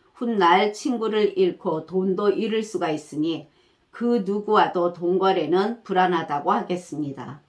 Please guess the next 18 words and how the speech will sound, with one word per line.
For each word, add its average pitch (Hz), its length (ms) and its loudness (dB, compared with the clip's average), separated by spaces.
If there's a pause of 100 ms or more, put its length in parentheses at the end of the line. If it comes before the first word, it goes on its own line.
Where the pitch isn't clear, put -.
(340)
큰 247 260 -2
돈이 220 480 4
지출될 196 600 -2
가능성이 180 800 0
있으니 180 460 -4
금전 196 420 -2
관리에 160 440 -2
더욱 165 340 -6
신경 214 380 -6
쓰시길 170 480 -4
바랍니다. 147 840 -2 (280)
재테크 220 460 -2
하시는 190 500 2
분들 165 420 0
손해가 196 600 0
클 220 160 -6
수 185 160 -4
있습니다. 143 760 -6